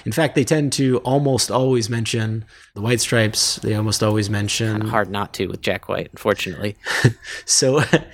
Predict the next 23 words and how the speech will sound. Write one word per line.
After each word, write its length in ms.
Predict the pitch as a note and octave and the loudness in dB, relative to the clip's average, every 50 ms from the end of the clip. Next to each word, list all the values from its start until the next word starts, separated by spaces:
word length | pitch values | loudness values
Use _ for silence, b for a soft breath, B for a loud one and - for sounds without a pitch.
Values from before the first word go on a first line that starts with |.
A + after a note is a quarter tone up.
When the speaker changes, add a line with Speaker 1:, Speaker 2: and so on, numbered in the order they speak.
| B B B C#3+ B B | B B B -12 B B
Speaker 1:
<laughs> 560 | B B B B - _ _ - - - - | B B B B -16 _ _ -20 -20 -14 -4
I 80 | - C3+ | 0 0
was 100 | D3 C3 | 0 2
gonna 160 | - F#3 D3 | 4 2 2
make 200 | B2 A#2+ A#2+ A2+ | 4 2 2 2
this 160 | - A#2+ - | 2 0 2
a 80 | B2 G#2+ | 2 0
surprise 520 | - A#2+ G#2+ - G2 G2 A2 B2 B2+ A#2 | -2 -4 -4 -4 -2 0 0 0 -2 -4
for 140 | - - A#2+ | -4 -4 -4
the 100 | A2+ A#2 | -2 -2
end. 140 | A#2 A#2 - | -2 0 -2
In 60 | D#3 C3+ | 0 0
fact, 180 | G3 E3+ C#3+ | 0 0 2
no, 160 | D#3+ D#3 A#2 | 2 2 2
I'm 120 | G2+ A2 B2+ | 2 2 2
gonna 120 | C3+ C3 | 2 2
keep 220 | A#2+ - B2+ A#2 - | 2 0 -2 0 0
it 60 | A#2+ | -4
a 40 | G2+ | -4
surprise. 440 | - - A2 - G#2+ G2 F2+ - - | -4 -6 -4 -4 -4 -4 -4 -4 0
But 240 | B2 D3 - A3+ - | 2 2 2 4 2
Speaker 2:
Okay. 220 | A#3 B3+ - - | 2 2 2 0
Speaker 1:
keep, 100 | - - | 0 0